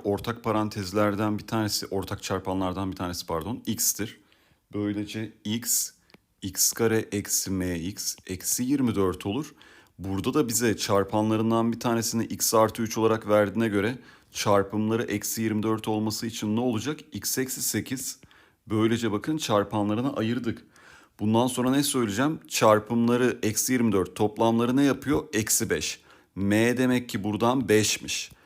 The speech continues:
M'yi beş bulduk. Sonra A'yı sıfırı bulduk. Ee, bir de ne istiyordu bizden? B. B hangisi? B de arkadaşlar sekiz. Buradan o zaman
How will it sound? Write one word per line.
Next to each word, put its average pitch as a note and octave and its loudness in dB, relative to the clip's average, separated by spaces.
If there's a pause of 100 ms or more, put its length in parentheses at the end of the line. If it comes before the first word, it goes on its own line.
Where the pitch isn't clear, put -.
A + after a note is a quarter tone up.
(240)
M'yi A2 0
beş C3+ -2
bulduk. C3 -2 (460)
Sonra B2+ 2 (140)
A'yı G#2+ 2
sıfırı D3 0
bulduk. C#3+ 2 (520)
Ee, G#2 2
bir G#2 -2
de C#3+ 2 (100)
ne A#2+ 0
istiyordu A2 0
bizden? G#2 -2
B. E2 0 (140)
B A#2 4
hangisi? A#2 0 (420)
B B2 2
de A2 4
arkadaşlar F#2 -2 (200)
sekiz. - -4 (420)
Buradan C3 0
o B2+ 2
zaman B2+ 0